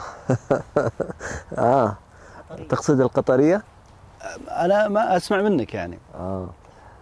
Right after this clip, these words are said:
Speaker 1: آه، لا، هذا شوف، أنا، آه، آه، استثمرت شقة في قطر قبل كأس العالم في شهر، أخذتها استثمار، فكنت أتردد على قطر،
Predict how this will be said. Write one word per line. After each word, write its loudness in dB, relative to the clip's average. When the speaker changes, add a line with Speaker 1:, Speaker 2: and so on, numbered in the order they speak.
Speaker 1:
آه، 4
لا، -2
هذا 2
شوف، 0
أنا، 4
آه، 0
آه، -4
استثمرت -4
شقة -2
في -4
قطر -2
قبل -2
كأس -12
العالم -14
في -6
شهر، -10
أخذتها -4
استثمار، -6
فكنت 0
أتردد -2
على -6
قطر، -14